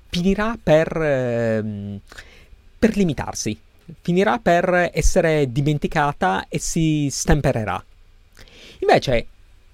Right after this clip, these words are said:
se tu comunichi con una certa costanza, se ti vedono in video, tu manterrai i rapporti caldi. Quindi è come se stessi ogni giorno manda-, non di-,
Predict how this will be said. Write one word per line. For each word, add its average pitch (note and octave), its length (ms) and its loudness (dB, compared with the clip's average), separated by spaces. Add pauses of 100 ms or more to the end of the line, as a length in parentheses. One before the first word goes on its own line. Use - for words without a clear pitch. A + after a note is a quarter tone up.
(300)
se - 280 8
tu C#4+ 120 0
comunichi D#3 720 0
con C#3+ 160 -2
una C3+ 100 0
certa - 340 0 (540)
costanza, G2 720 -4 (300)
se - 240 8
ti - 100 8
vedono A3 260 4
in C3 120 -2
video, A2 540 -2 (540)
tu F#4 120 6
manterrai G#3 320 2
i - 40 -6
rapporti C#3 320 -4
caldi. G2+ 420 -4 (240)
Quindi F#3 200 0
è - 20 0
come A#3+ 200 0
se B3 120 -4
stessi B2 720 2 (380)
ogni G3+ 160 4
giorno F#3+ 300 4
manda-, C#3+ 360 2
non A#2 180 -6
di-, A#2+ 220 -2